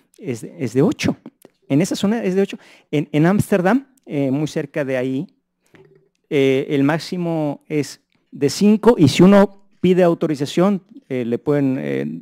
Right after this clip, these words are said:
conceder un, un sexto piso, es decir, pero lo manejan en metros. Eh, eh, dieciocho metros en, en la calle de Ámsterdam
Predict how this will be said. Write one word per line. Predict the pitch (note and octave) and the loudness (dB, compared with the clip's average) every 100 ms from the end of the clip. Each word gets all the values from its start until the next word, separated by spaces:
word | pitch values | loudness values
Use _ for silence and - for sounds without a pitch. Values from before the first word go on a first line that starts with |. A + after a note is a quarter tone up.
| - | -6
conceder | C#3 C3+ C#3+ D3+ | -4 -2 0 0
un, | D#3 C#3+ D#3 | -2 -6 -4
un | C3 | -4
sexto | - C3 - B2+ | -4 -6 -6 -4
piso, | D3+ B2+ A#2 A#2 | -4 -2 -4 -2
es | C#3+ | -6
decir, | C3+ - - | -6 -8 -4
pero | C3 | -2
lo | C3 | 0
manejan | D3 D#3+ D3+ | -2 -2 -2
en | C3+ | -2
metros. | B2 - - _ - - _ - | -2 -6 -14 _ -20 -20 _ -4
Eh, | C3 B2+ - - _ | -2 -2 -8 -20 _
eh, | - C3+ | -8 -4
dieciocho | B2+ D3 F3 F#3 | -2 2 2 4
metros | D#3 F3+ - F3+ A#3 - _ _ _ _ | 4 2 4 4 4 -4 _ _ _ _
en, | - C#3 B2 B2 | -4 -2 0 -2
en | - B2 | -4 -2
la | A#2+ | -2
calle | A#2 C3+ C3 | 0 0 2
de | C3+ | 2
Ámsterdam | D3 - D#3+ F3 | 0 0 0 2